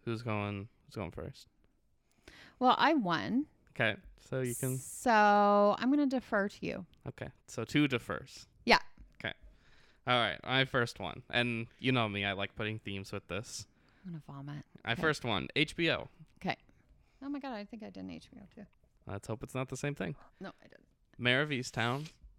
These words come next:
Speaker 2: Oh, shit. Yeah.
Speaker 1: Big Little Lies.
Speaker 2: Okay.
Speaker 1: Game of Thrones.
Speaker 2: Can I just tell you my first one, which
Speaker 1: Yeah.
Speaker 2: is hilarious? Mare of Easttown, Big Little Lies, and The Last Dance.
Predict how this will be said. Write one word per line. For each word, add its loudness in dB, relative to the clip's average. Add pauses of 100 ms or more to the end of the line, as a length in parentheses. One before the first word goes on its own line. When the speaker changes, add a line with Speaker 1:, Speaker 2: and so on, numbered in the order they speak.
(200)
Speaker 2:
Oh, -8 (120)
shit. -16 (340)
Yeah. -6 (340)
Speaker 1:
Big -2
Little 2
Lies. 2
Speaker 2:
Okay. -4 (720)
Speaker 1:
Game 0
of -4
Thrones. -8 (760)
Speaker 2:
Can 0
I 6
just 0
tell 0
you 0
my 2
first -2
one, 2 (260)
which 2
Speaker 1:
Yeah. 2
Speaker 2:
is -2
hilarious? 2 (180)
Mare 2
of 2
Easttown, -2 (460)
Big 0
Little 0
Lies, 2 (460)
and 4
The 2
Last 0
Dance. -12